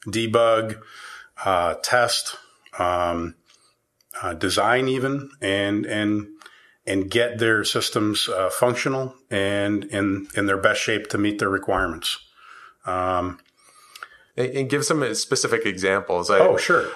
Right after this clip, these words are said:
Speaker 2: I, I don't know that we'll, we'll have time to go ev-, through every single bit of detail here, but we can certainly talk to the, the m-, more commonly used tools that, uh, that our customers take advantage of.
Speaker 1: Right. And, and it, it really depends on how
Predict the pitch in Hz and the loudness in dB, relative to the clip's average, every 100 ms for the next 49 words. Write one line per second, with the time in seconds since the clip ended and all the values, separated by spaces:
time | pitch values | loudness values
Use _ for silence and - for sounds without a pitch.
0 | - 92 98 104 - - _ - 113 117 | -2 0 0 -4 -10 -20 _ 0 2 2
1 | 110 127 110 107 104 - 123 113 104 101 | 2 2 0 0 -2 -4 -2 0 0 -2
2 | 95 - 117 117 117 120 107 113 113 120 | -6 -2 4 4 4 0 0 0 0 0
3 | 123 127 123 - 117 107 104 104 120 110 | 0 -2 -4 0 0 2 0 -2 -2 -2
4 | 110 110 101 101 90 90 120 120 95 92 | -2 -2 0 0 -2 -4 -4 -2 0 0
5 | 95 95 92 101 107 104 101 104 101 95 | -2 -4 -4 -6 -6 -8 -4 -4 -4 0
6 | 98 95 - 95 92 90 90 90 - - | 2 0 -2 -4 -2 -2 -4 -8 -20 -10
7 | 104 95 95 110 101 98 95 95 92 - | -6 -6 -6 -4 0 2 2 2 -2 -8
8 | _ _ - 107 107 101 95 95 95 95 | _ _ -2 2 2 0 -2 -4 -4 -6
9 | - - 98 95 95 - _ _ _ _ | -8 -6 -2 -2 -4 -12 _ _ _ _
10 | _ _ _ - 92 85 - 90 92 90 | _ _ _ -2 -2 -2 -2 -2 -2 -4
11 | - 92 95 98 98 90 - - 85 90 | -2 2 2 0 -6 -4 -6 -6 -6 -4
12 | 90 90 92 101 - - _ - - 123 | -4 -6 -6 -6 -12 -20 _ -20 0 4
13 | 147 123 127 127 143 151 160 160 147 151 | 4 2 0 0 0 0 -2 -4 -2 0
14 | 208 165 160 147 147 143 123 131 139 139 | 0 0 2 2 2 0 2 2 2 0